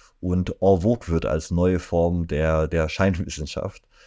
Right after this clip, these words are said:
wo es, und die Eugenik es dann auch schafft, äh, zunehmend Einzug in Gesetzgebung, in den U S A vor allem zu finden,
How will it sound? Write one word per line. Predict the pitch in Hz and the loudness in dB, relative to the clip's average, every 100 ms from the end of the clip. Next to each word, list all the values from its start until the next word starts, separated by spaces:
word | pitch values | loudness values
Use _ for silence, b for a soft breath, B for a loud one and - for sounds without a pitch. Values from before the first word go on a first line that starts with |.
| b b | b b
wo | 76 87 80 | -4 0 0
es, | 90 - - | 0 -4 -10
und | 87 95 | -4 -2
die | 90 | 2
Eugenik | 95 92 104 113 | 0 2 0 2
es | 90 - | 0 0
dann | 95 | 0
auch | 98 92 | 2 0
schafft, | - 98 90 - | 0 -2 -2 -8
äh, | 73 85 | -10 -10
zunehmend | - 95 92 90 87 | -6 0 2 2 0
Einzug | - 90 92 - 95 87 | 0 0 0 -4 -8 -8
in | - 85 82 82 85 82 - | -6 -2 0 0 -2 -6 -12
Gesetzgebung, | - 107 113 - 123 107 120 117 107 | -4 2 2 2 0 2 2 2 0
in | 85 | 0
den | 87 | -2
U | 73 87 | 0 -2
S | - | 0
A | 85 123 | 2 2
vor | - 107 | 2 0
allem | 95 98 | 0 -2
zu | - | -4
finden, | 98 101 95 - 92 | -4 -2 -2 -2 -6